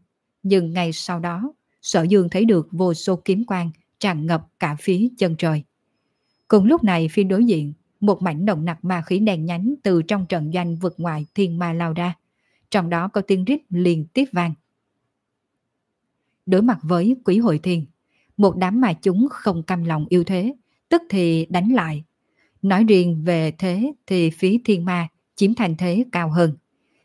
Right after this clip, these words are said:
Kiếm khí của Quý Hội Thiên cố nhiên to lớn, nhưng thủy chung chỉ là lực lượng một người.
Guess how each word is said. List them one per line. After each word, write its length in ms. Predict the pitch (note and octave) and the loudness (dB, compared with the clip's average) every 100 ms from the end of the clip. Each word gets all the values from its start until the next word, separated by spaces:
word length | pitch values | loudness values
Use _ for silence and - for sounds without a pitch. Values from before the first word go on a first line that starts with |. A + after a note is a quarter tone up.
| _ | _
Kiếm 160 | G#3+ F#3 | 2 2
khí 300 | G3+ F#3 B3+ | 2 2 4
của 80 | F#3+ | 2
Quý 200 | D#3+ G3 | 2 2
Hội 240 | C4 F#3+ D3+ | 4 2 0
Thiên 280 | G3 F3+ E3 - | -2 -2 -4 -2
cố 120 | F3 | 2
nhiên 300 | A3+ A#3 D#3 | 4 2 2
to 160 | F3 E3 | -2 -2
lớn, 280 | E3+ F#3+ D4 _ _ _ | 0 0 -4 _ _ _
nhưng 180 | A#3 B3 | 4 4
thủy 220 | A3 D#3+ D#3+ | 4 -2 0
chung 240 | G3+ F3 - _ - | -2 -2 -8 _ -2
chỉ 140 | E3+ | 0
là 240 | F#3+ F3 | 0 -2
lực 260 | D#3+ F3+ F3 | -2 -2 -2
lượng 340 | F3 F3+ D3+ D#3 | -2 -2 0 -2
một 180 | E3 D#3+ | -2 0
người. 260 | D#3+ D3+ | -2 -2